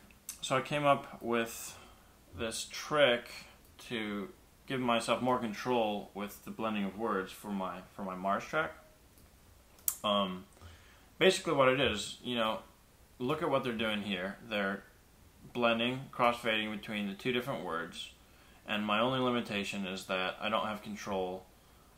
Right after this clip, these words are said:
as far as where in the word it's intersecting. You know, I,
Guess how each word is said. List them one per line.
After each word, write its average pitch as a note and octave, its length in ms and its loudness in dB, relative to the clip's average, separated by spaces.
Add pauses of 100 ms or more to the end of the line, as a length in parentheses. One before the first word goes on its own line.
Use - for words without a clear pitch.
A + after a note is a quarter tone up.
(120)
as G#2+ 140 -6
far G2 280 2
as F#2+ 140 -6
where A2 300 6
in G2 100 2
the G2 60 0
word F#2+ 320 2
it's F2+ 160 -10
intersecting. F#2 640 -4 (1120)
You A2 120 -4
know, F#2 260 0
I, G2 200 -4